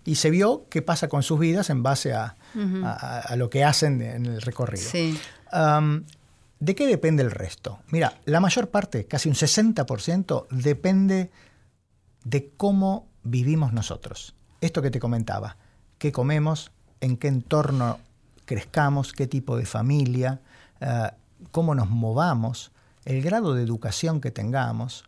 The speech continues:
Speaker 1: Por eso es muy importante la educación. La educación es lo único que nivela a las personas.
Speaker 2: Sí, sin
Speaker 1: Entonces,
Speaker 2: duda.
Speaker 1: em,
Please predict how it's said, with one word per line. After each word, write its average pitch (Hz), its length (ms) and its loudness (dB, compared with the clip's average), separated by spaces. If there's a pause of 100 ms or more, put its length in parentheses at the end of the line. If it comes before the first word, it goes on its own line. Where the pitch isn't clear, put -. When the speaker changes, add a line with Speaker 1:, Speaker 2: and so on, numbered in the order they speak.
(120)
Speaker 1:
Por 135 140 -4
eso - 120 -2
es 131 60 4
muy 180 260 4
importante 131 540 -2
la 101 80 -2
educación. 110 420 -6
La 117 60 0
educación 123 360 -2
es 180 100 2
lo 135 100 4
único 196 280 0
que 135 140 -2
nivela 131 680 0 (300)
a 113 100 -6
las 101 140 -4
personas. 101 560 -8
Speaker 2:
Sí, 120 380 -4 (160)
sin 131 140 -6
Speaker 1:
Entonces, 131 560 0
Speaker 2:
duda. - 80 -20 (720)
Speaker 1:
em, 147 560 2